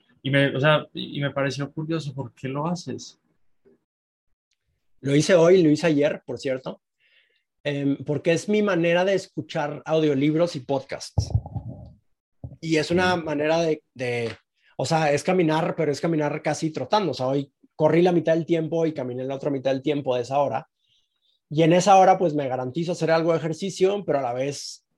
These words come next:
Speaker 2: escuchar una hora de un libro a la semana.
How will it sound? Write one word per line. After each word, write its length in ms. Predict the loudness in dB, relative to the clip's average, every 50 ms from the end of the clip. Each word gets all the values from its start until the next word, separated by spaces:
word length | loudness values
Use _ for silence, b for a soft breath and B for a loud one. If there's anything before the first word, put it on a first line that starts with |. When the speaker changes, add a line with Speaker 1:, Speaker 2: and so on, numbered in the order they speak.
| _ _ _ _ _ -18 -18 -8 _
Speaker 2:
escuchar 460 | -4 -4 -4 -4 -4 -2 0 0 2
una 160 | 2 2 2
hora 160 | 4 4 4 4
de 80 | 4
un 140 | 4 2 2
libro 460 | 2 0 0 -2 -2 -2 -2 -4 -4 -6
a 60 | -6
la 120 | -6 -6
semana. 500 | -6 -6 -6 -4 -4 -4 -6 -8 -10 -12